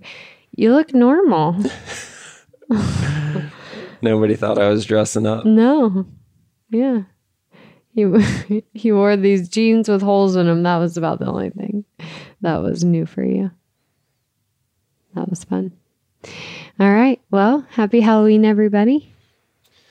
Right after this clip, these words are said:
Speaker 1: Thanks
Speaker 2: If,
Speaker 1: for listening.
Speaker 2: if anybody has any extra laying around dark chocolate from the kids trick-or-treating tonight, drop it off at my office.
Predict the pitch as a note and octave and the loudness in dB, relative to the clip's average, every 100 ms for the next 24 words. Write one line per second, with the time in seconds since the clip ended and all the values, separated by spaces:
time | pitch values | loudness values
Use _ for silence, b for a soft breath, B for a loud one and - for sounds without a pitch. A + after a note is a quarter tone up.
0 | _ _ _ - G3 G3 - G3 F#3+ G3 | _ _ _ 2 2 2 -2 0 2 0
1 | - G#3+ C4 C4+ - A#2+ A#2+ A#2+ C3 B2+ | 0 0 0 0 0 2 0 2 2 2
2 | A#2 A2 A2+ G#2 - G#2 A#2 - - A#2 | 0 0 0 -2 -2 -2 -2 -4 -2 2
3 | A#2+ A#2+ A#2 B2+ - _ _ _ _ _ | 4 2 0 -4 -10 _ _ _ _ _
4 | - A#2 A#2 A2+ A2+ A2+ A2+ A2+ G#2 G2+ | -4 0 4 4 4 2 2 0 2 0
5 | A2 - A2+ A2+ - A2+ - G#2+ G#2 - | 0 -2 -2 -2 -2 -4 -4 -4 -4 -2
6 | A2 G#2+ - A2+ A2+ - A#2 A#2+ B2 B2+ | -2 -2 -4 -2 -2 -4 -2 0 0 0
7 | C3 C#3 - - A2 - A2+ A2 A2 G#2+ | -2 -2 -6 -8 -4 -4 0 -2 -2 -2
8 | G#2+ A2 A#2 C#3 D3+ - | -2 -2 -4 -6 -6 -10